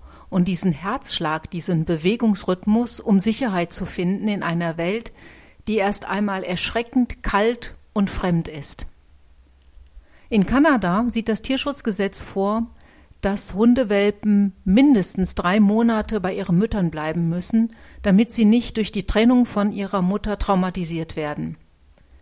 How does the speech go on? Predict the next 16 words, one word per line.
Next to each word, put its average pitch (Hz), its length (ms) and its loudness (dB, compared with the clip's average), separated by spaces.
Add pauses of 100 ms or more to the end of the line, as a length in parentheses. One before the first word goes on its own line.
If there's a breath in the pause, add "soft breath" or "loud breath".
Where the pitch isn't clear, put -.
(140 soft breath)
Schade, 208 480 -4
dass 190 240 -8
diese 208 340 -6
Tierschutzgesetze 202 1080 -4
nicht 175 240 -2
für 202 100 -2
Menschenkinder 170 680 -4
gelten. 156 480 -10 (1120 soft breath)
In 190 140 -2
allen 214 340 0
Leihmutterschaftsagenturen 214 2000 -4 (340 soft breath)
wird 185 180 -4
vorgesehen, 220 800 -2
dass 180 240 -4
ein 180 220 -4
Kind 233 380 0